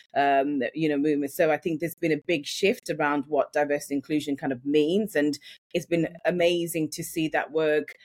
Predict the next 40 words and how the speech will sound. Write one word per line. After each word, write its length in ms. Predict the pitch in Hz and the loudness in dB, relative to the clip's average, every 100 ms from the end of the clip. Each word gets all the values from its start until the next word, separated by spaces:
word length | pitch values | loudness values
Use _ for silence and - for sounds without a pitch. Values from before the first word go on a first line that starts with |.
| _ - | _ -4
happening 560 | 175 - 175 160 156 | -4 -2 0 2 0
finally. 960 | - - 175 170 165 147 143 139 147 - | -2 0 2 4 4 4 4 2 0 -2
And, 380 | 143 143 143 143 160 - - | -2 -2 -2 -4 -8 -20 -8
you 160 | 160 | -4
know, 100 | 143 | -4
so 340 | 139 170 156 147 - - _ - | -2 0 2 0 -8 -20 _ -6
from 140 | 175 | -4
the 80 | 175 | -4
ten 300 | - 196 202 | 0 0 2
years 320 | 185 180 165 | 2 2 2
when 120 | 156 | -2
I 140 | 170 170 | -2 -2
started 360 | 175 151 147 | -2 -4 -4
doing 220 | 160 151 | -4 -2
it 180 | 151 - | -4 -6
to 80 | 147 | -8
get 240 | 143 175 - | -4 -4 -4
to 80 | |
this 200 | 156 151 | -8 -6
stage, 400 | - 147 143 139 - | -4 -4 -4 -6 -4
it 200 | 165 165 | -4 0
just 280 | 175 170 - | -2 -2 -2
feels 500 | 170 160 151 147 - - - _ _ _ _ 190 | 2 2 2 0 -6 -20 -20 _ _ _ _ 0
really, 480 | 190 185 175 165 | 4 4 4 0
like, 320 | 160 156 156 - | -2 -2 -4 -8
valid 600 | 160 170 160 156 185 214 - 170 | -8 -2 0 2 2 0 0 0
that 160 | 147 165 | 0 2
all 160 | 170 | 0
the 120 | 160 | 0
work 240 | 156 165 151 - | 2 2 2 0
and 140 | 151 | -2
the 40 | 147 | 0
groundwork 520 | 160 160 143 151 127 | 0 0 2 -2 0
that 100 | 135 | -2
we 80 | 147 | 0
were 140 | 147 | 0
doing 280 | 151 151 143 | 2 2 2
before 640 | 151 - 170 156 139 139 - - - | -2 -2 2 4 4 0 -4 -20 -12
really, 760 | 165 175 170 165 160 156 147 - | -2 4 4 4 0 -2 -2 -2
um, 400 | 156 151 151 | 0 2 0